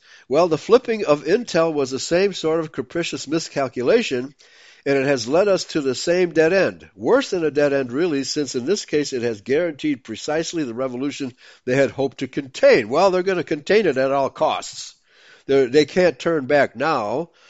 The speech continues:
You think the Rothschilds and the s-, so-called scientists are gonna admit that we were wrong about vaccination, we were wrong about viruses?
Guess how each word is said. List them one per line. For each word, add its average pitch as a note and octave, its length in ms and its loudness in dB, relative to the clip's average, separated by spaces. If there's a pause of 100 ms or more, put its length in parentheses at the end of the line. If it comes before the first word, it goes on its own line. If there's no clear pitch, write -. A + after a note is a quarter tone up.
(200)
You C3 80 -6
think E3 220 -2
the D3 80 -6
Rothschilds D3+ 920 0
and B2+ 400 -4
the A2+ 60 -6
s-, - 260 -12
so-called C#3+ 520 -4
scientists D3+ 760 -4
are B2 140 -8
gonna A#2+ 340 -4
admit B2 480 -2 (320)
that B2+ 160 -2
we D#3+ 160 4
were B3 160 4
wrong C4+ 500 6
about F#3 340 2
vaccination, G3 1120 0 (260)
we F3 140 0
were B3 180 0
wrong D4 380 0
about F3+ 320 -2
viruses? F#3+ 1000 0